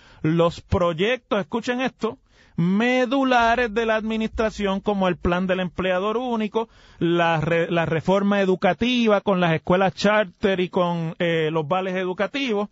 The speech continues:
y la transformación del gobierno, que son palabras finas para decir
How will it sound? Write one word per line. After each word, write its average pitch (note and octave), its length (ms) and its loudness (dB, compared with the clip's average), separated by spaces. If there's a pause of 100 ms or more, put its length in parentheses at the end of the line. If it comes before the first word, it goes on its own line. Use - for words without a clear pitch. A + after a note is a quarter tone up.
(320)
y F3 120 0
la F3 160 2
transformación F3 920 0
del A#3+ 160 -2
gobierno, A#3+ 500 0
que E3+ 120 -2
son F#3 180 -2
palabras G3+ 460 0
finas G#3+ 320 -2
para A3+ 260 0
decir A3 460 -2